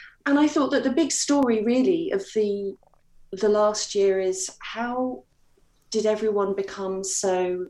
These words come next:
so frightened? Um, the, the investigation has taken me on a, on a really fascinating and sometimes quite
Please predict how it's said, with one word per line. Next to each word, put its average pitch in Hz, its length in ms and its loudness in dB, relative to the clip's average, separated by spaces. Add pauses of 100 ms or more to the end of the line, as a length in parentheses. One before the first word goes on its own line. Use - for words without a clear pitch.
(160)
so - 240 0
frightened? - 840 -4 (840)
Um, 214 460 2 (720)
the, 233 320 -2 (280)
the 226 100 0
investigation 240 680 0
has 196 80 -4
taken 208 340 -2
me 196 80 2
on 190 160 2
a, 185 220 0 (180)
on 202 100 0
a 208 80 0
really 247 360 2
fascinating 190 720 -4
and 185 100 -4
sometimes 262 600 2
quite 202 440 -2